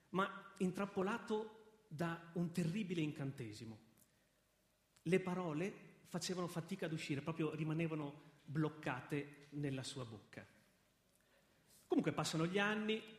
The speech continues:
il bambino diventa un ragazzo, però ci soffre molto, moltissimo su questo problema delle balbuzie, tant'è che, eh, prova a incontrare psicologi, logopedisti, tutti bravissime persone, bravissimi professionisti,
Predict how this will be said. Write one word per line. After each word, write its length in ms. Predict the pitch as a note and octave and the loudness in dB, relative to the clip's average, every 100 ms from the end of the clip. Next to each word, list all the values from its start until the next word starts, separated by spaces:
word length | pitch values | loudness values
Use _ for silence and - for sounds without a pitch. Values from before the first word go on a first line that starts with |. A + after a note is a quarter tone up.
| - - | -18 -4
il 260 | D3+ C#3 | 2 2
bambino 680 | C3 D3 D3+ D#3+ D3 A2+ - | 4 4 4 4 4 0 -8
diventa 760 | D#3 C#3+ C#3 C3+ C3 B2 A2+ - D3 | -6 -2 0 0 0 -2 -4 -8 -8
un 120 | - C#3+ | -2 0
ragazzo, 720 | C3+ B2+ G#2 - - E3+ - - - - - | 0 0 -4 -4 -4 -4 -8 -20 -20 -20 2
però 180 | F#3 G3 | 4 4
ci 100 | E3+ | 2
soffre 520 | - F3+ - E3 D3 | 4 2 4 4 6
molto, 420 | D#3 D3 C3 C3+ | 4 4 2 4
moltissimo 1000 | D3 D#3 - D#3 - - A#2+ G#2+ G#2 - - | 4 4 2 -2 -2 -2 -4 -6 -10 -18 -18
su 180 | - B2+ | -10 -4
questo 240 | C#3+ C3+ | -2 -2
problema 400 | C3 B2+ B2+ A#2+ - - - | -2 0 -2 -4 -8 -18 -12
delle 380 | C3 C3 B2 B2 | 0 2 2 -2
balbuzie, 640 | B2+ B2+ A#2+ A#2+ - C#3 | -2 -2 0 -4 -2 0
tant'è 260 | E3+ F3+ | 2 4
che, 480 | F3+ D#3+ - - - - | 6 4 4 -4 -10 0
eh, 440 | D3+ C#3 C#3 B2+ | 2 4 4 2
prova 360 | D3+ D#3+ D#3+ C#3+ | 2 4 4 4
a 40 | |
incontrare 600 | D#3 D#3 D3 D3 C#3+ C3 | 2 2 2 2 2 0
psicologi, 800 | B2+ - C3+ D3 E3 C3+ B2+ B2 | 0 -2 2 4 4 2 0 0
logopedisti, 760 | C3 C3+ D#3 C#3+ F3 - D3+ - | 0 2 2 2 2 0 -2 0
tutti 560 | A3+ - - - D3 | -2 -2 -12 -8 -4
bravissime 640 | C#3 C3+ C#3 E3 - C3 B2+ | -2 0 0 -2 -2 -4 -2
persone, 520 | C3+ C3 - F3+ D3 | -2 -2 -2 0 2
bravissimi 420 | B2 B2+ C#3+ D3 | 0 0 0 0
professionisti, 840 | C3+ C3 D3+ D#3 F3 - A3 A3+ | -2 -4 -2 0 0 0 -2 -4